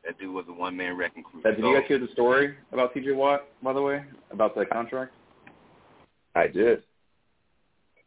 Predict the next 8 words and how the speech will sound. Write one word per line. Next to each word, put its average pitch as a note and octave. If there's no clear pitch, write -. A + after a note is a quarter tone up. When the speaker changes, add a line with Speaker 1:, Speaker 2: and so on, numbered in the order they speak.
Speaker 2:
Yeah. E2+
Speaker 3:
I -
think -
I F#2
texted F2+
Speaker 2:
Um, E2+
Speaker 3:
to E2+
you. E2